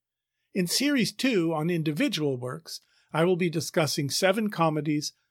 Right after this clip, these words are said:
seven tragedies, five histories, Shakespeare's one satire, two late romances,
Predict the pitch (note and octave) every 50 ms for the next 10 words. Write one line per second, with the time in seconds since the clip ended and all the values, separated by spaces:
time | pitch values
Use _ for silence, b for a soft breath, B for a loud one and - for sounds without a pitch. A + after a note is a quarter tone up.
0 | _ - - - G3+ F#3+ F#3+ G#3 G#3+ G#3 - G3+ F#3 E3 D3 B2+ C#3 C3 C3+ C3
1 | C3+ B2+ - _ _ _ _ _ - - F3+ F3 G3 A3 A3+ F3 C#3+ E3+ D#3+ E3
2 | - - D#3 C3+ C3+ C3+ C#3 - - _ _ _ _ - - - G3 F3 E3+ -
3 | - - E3+ D3+ C#3+ B2+ A2+ B2+ E3 G3+ A3 A3 A3+ G#3+ - - F#3 E3 D#3 -
4 | - C3 A#2+ A2+ A#2+ B2+ B2+ - _ _ _ _ _ - - B3+ C4 C4 A#3 F3+
5 | E3 E3+ E3 - D3+ D3 D#3 D3+ C#3+ C#3 C3 C#3 B2+ - - C#3+ C#3+ D3 -